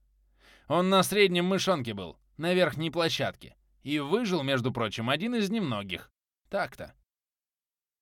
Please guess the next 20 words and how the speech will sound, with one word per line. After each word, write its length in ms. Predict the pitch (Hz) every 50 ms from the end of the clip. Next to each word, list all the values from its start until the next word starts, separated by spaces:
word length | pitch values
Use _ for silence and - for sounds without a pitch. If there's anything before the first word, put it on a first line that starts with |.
| _ _ -
"Да 220 | 117 110 110 107
ты 200 | 98 - 127 131
что?" 500 | 127 - - - 196 190 156 98 76 - _ _ _ _ _ _ _ _ _ _ _ _
поднял 380 | - 92 - 120 147 175 180 175
брови 340 | 127 110 104 98 95 101
Мюрат. 360 | 98 98 95 87 85 64 - - - _ _ _ _ _ _ _ _ _ _ _ _ _ _ _ _ -
"Так 200 | 139 139 127 151
это 220 | 143 127 131 113
ты? 460 | - - 113 139 196 233 214 123 - - _ _ _ _ _ _ _ _
Мне 300 | - 117 127 139 156 185
про 120 | 185 196 190
тебя 280 | 165 180 165 170 170
Валент 340 | 175 185 165 147 151 160 165
рассказывал. 680 | 185 170 151 - - 123 104 87 87 78 62 55 - _ _ _ _ _ _ _ -
Ты 180 | 139 143 151
вроде 260 | 139 143 156 139 143
даже 300 | 131 123 151 147 127 147
ему 240 | 151 147 147 151 147
жизнь 380 | 123 120 160 196 220 262 294 277
спас?" 360 | - - - 90 - -